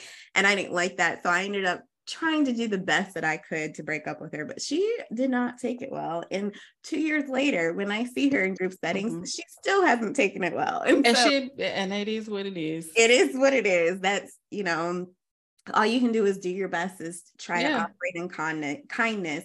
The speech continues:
Speaker 1: But, um, I appreciate that you said that, because, uh, it's definitely a reminder and a lesson I learned to stop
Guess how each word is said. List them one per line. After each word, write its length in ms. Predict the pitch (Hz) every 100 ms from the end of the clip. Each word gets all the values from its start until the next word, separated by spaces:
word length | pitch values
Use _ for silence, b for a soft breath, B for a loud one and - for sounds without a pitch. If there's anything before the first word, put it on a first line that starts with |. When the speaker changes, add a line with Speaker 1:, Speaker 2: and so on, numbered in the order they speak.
| 180
Speaker 1:
But, 420 | 170 156 147 -
um, 320 | 170 165 151 147
I 80 | 185
appreciate 540 | 202 196 247 240 202 160
that 240 | 156 -
you 320 | 160 156 139 -
said 260 | - 185 185
that, 240 | 156 143
because, 460 | 175 165 160 156 156 - -
uh, 340 | 156 147 139 139
it's 200 | - 165
definitely 540 | - 180 180 196 170 170
a 40 |
reminder 720 | 160 165 160 165 160 151 147
and 200 | - 165
a 80 | 160
lesson 400 | 160 160 185 151
I 140 | - 170
learned 420 | 160 156 151 165
to 60 | -
stop 300 | - -